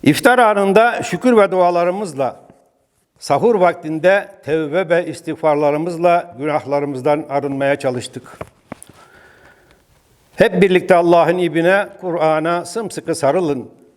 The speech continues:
bölünüp parçalanmayın ilahi emrine uyarak bu rahmet mevsiminde her türlü fitne ve tefrikadan uzak durduk. Bütün farklılıklarımızı unutarak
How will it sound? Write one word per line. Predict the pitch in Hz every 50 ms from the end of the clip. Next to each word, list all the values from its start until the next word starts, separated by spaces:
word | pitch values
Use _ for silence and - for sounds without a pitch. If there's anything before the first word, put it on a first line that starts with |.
| _ _ -
bölünüp | 101 151 165 165 165 160 185 180 170 - -
parçalanmayın | 147 151 139 123 - 139 143 185 214 202 180 170 160 151 147 151
ilahi | 143 147 139 147 151 147 127 123 165 170
emrine | 165 156 151 151 156 147 147
uyarak | 147 143 147 147 143 156 214 247 - - - - - _ _ _ _ _ _ _ _ _
bu | 101 104 156 165 156
rahmet | 160 151 143 107 98 131 185 202 196 127
mevsiminde | 143 151 151 143 131 - 135 139 135 131 127 120 143 147 147 - - -
her | - 170 220 214 202 -
türlü | 147 143 143 139 131 135
fitne | - - - 143 - - 127 151 147 139
ve | 135 135 135 -
tefrikadan | - 147 139 - - 139 131 - 135 127 135 135 139 135
uzak | 131 123 135 143 127 113 110
durduk. | 123 120 113 107 - - - - _ - _ _ _ _ _ _ _ _ _ _ _ _ _ _ _ _ - - _ _ - - _ _ _ - - - - - - - - - - - - - _ _ _ _ _ _ _ _ _ _ _ _ _ _ _ _ _ _ _ _ -
Bütün | - 120 151 - 262 269
farklılıklarımızı | 254 - 220 208 208 208 202 185 170 185 196 196 208 190 190 160 196 220
unutarak | 202 208 202 - 185 185 190 214 233 - - - - -